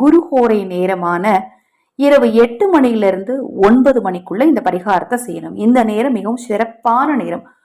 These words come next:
குபேரரின் அருளை பெற்றுக் கொடுக்கக்கூடிய இந்த குரு ஹோரை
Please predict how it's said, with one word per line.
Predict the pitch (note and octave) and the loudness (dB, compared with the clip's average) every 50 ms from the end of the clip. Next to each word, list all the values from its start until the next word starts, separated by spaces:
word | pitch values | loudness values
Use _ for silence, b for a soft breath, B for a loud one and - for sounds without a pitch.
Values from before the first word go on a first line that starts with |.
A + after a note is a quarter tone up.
| b b b b b - | b b b b b -4
குபேரரின் | C4+ C4 C#4+ D4+ E4 E4 D#4+ C#4+ C4+ C4 A3+ - - - | 0 2 4 4 4 4 4 2 2 0 -2 -2 0 0
அருளை | F#3 G#3 G#3+ A#3 A3+ A3+ A3+ | 0 2 2 2 2 0 0
பெற்றுக் | - G3+ G3+ - - B3+ - - | -2 -6 -6 -6 -8 -10 -8 -4
கொடுக்கக்கூடிய | - G#3 G3+ G3+ - - F#3+ F#3 - - A#3 A3+ A#3 B3 B3 A#3+ B3 - B3+ | -4 -4 -4 -4 -6 -8 -10 -10 -8 -4 0 2 2 2 0 -2 -6 -4 0
இந்த | C#4 D4 D4 D4 D4 G#3+ G3 | 2 4 4 4 2 0 0
குரு | A3 C4+ C#4+ D#4 D4+ D4+ | 0 2 4 2 2 2
ஹோரை | B3+ A#3 G#3+ G3+ G3 | 2 0 2 2 0